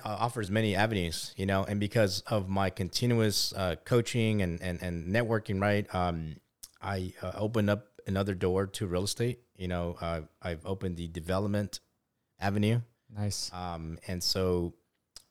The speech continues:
Speaker 1: for us, for Team Eric Mora, um, it's really about building this, the next half of Bakersfield, really, you know.
Speaker 2: That's awesome.
Speaker 1: Um, there's so many people moving here, right? We need homes, we need shopping centers, we need, uh,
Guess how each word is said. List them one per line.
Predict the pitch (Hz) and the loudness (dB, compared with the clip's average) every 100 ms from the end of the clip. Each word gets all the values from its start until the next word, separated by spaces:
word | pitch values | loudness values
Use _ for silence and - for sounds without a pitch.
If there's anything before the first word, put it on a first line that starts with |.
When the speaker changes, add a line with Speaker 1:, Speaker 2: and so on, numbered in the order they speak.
| _ | _
Speaker 1:
for | 98 92 | -4 0
us, | 107 107 92 | 4 6 4
for | - 95 | -2 -6
Team | - 117 | -2 2
Eric | 107 90 | 2 0
Mora, | 95 104 95 85 78 - | 0 2 4 2 -2 -8
um, | 90 85 80 - | -4 -2 -4 -6
it's | 90 - - _ | -8 -8 -14 _
really | 110 113 | -6 -2
about | 98 85 | 0 0
building | 90 104 104 92 | 0 0 2 0
this, | 82 78 - _ _ - | -2 -6 -10 _ _ -6
the | |
next | 90 101 - | 0 0 0
half | 107 104 - | 2 2 0
of | 90 78 | -8 -8
Bakersfield, | 87 92 - 82 73 | -6 -6 -6 -8 -4
really, | 87 90 78 - - | -2 -2 -6 -10 -6
you | 87 | -4
know. | 82 82 _ _ | -4 -6 _ _
Speaker 2:
That's | 104 - | -12 -4
awesome. | 92 90 | -2 -2
Speaker 1:
Um, | 90 85 78 - | -6 -6 -10 -10
there's | 101 | -4
so | - | 0
many | 120 107 | 2 0
people | - 101 | 0 -2
moving | 87 92 127 101 | 0 0 2 0
here, | 87 87 85 - _ _ _ _ | 0 -2 -4 -10 _ _ _ _
right? | - 90 98 | -2 0 0
We | 95 | 0
need | 101 | 0
homes, | 95 98 101 - | 2 0 0 -2
we | |
need | 95 90 | -2 0
shopping | 98 95 | 0 0
centers, | 92 98 95 92 | -2 -2 -2 -2
we | 92 | -2
need, | 90 92 90 _ _ _ _ _ - | -2 -2 -6 _ _ _ _ _ -8
uh, | 82 78 | -4 -4